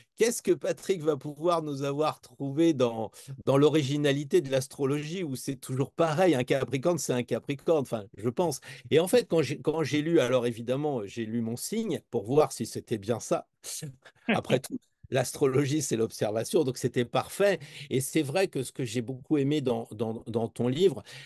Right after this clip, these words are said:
c'est la synthèse, parce que d'une part, les gens ne lisent plus, et ton best-seller, euh, Les trois dimensions du thème natal, euh, je pense qu'il, il est un petit peu, euh, euh, devenu, euh, euh, un, comme moi je l'ai ici, euh,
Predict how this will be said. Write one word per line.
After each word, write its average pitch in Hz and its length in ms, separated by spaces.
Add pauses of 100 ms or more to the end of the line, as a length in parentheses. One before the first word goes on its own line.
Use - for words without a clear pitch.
(100)
c'est 151 440
la 131 240
synthèse, 131 600
parce - 240
que 131 100
d'une 127 240
part, 147 320
les 120 220
gens 127 260
ne 113 140
lisent 110 460
plus, 240 340 (280)
et 117 120
ton 123 160
best-seller, 135 720
euh, 110 180
Les 107 380 (180)
trois 135 220
dimensions 127 500
du 113 160
thème 113 240
natal, 117 440
euh, 101 120
je - 140
pense 110 240
qu'il, - 340
il 110 140
est 110 60
un 107 200
petit - 220
peu, 120 340
euh, 101 40 (420)
euh, 107 100
devenu, 120 540
euh, 107 260 (300)
euh, 95 300
un, 110 200 (240)
comme 120 160
moi 135 160
je 117 140
l'ai 131 160
ici, 127 420
euh, 101 100